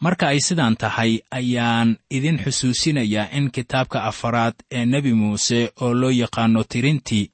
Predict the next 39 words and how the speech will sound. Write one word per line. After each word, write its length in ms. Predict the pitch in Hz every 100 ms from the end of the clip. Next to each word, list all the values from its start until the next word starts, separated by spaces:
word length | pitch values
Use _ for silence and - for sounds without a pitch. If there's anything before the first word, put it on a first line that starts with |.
| _
laynoogu 480 | 131 127 127 131 170
sheegay 380 | 170 135 110 113
in 200 | 117 143
Ilaah 400 | 117 131 135 120
uu 120 | 139 139
yidhi 280 | 110 110
sida 280 | 110 143 131
ku 120 | - 139
qoran 320 | 117 117 113
cutubka 360 | 147 - 120 117
shan 200 | 131 113
iyo 160 | 113
tobanaad, 440 | 107 117 113 113 101
aayadda 420 | 123 127 143 127
kow 240 | - 117 107
iyo 160 | 110
labaatanaad 600 | 110 107 110 - 117 123 -
sida 240 | 117 107
tan, 280 | - 107 95 _ _ 143
"Oo 120 | 131
cajiinkiinna 840 | 127 127 139 180 170 143 131 127
ugu 240 | 143 160 160
horreeya 640 | 123 104 107 110 113 98 _ -
waa 200 | 131 127 160
inaad 240 | 165 147 135
Rabbiga 500 | 165 151 131 127 123 -
uga 220 | 143 143 156
bixisaan 760 | 127 - 123 - 143 123 101 - _
qurbaan 460 | - 117 117 139 139
sare 280 | - 127 147
loo 260 | 135 117
qaado 480 | - 104 101 107 110 _
tan 180 | - 143 127
iyo 220 | 120 110
ka 160 | - -
ab 160 | 110 -
ka 120 | 123
ab." 140 | 110 - _
Haddaba 560 | - 180 160 120 104